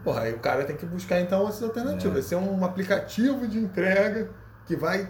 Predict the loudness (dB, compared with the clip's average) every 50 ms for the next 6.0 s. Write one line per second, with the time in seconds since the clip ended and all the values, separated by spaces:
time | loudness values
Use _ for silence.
0 | -8 -10 -4 -2 -2 0 0 2 2 4 4 4 0 0 2 4 6 6 6 6
1 | 4 0 -2 -4 -2 -2 -2 0 2 2 2 2 0 -2 -2 -4 -6 -8 -10 -10
2 | -8 -8 -8 -8 -6 -4 -4 -4 -4 -4 -6 -4 -4 -4 -4 -2 -4 -2 0 0
3 | 0 2 0 0 0 0 -4 -4 -4 -6 -6 -8 -4 -4 -2 -2 -2 -2 0 2
4 | 2 2 2 0 0 0 2 2 2 2 0 -2 -2 0 0 2 2 4 4 2
5 | 2 2 0 -2 -2 0 -2 -2 0 0 0 -2 -2 -4 -4 -6 -6 -6 -6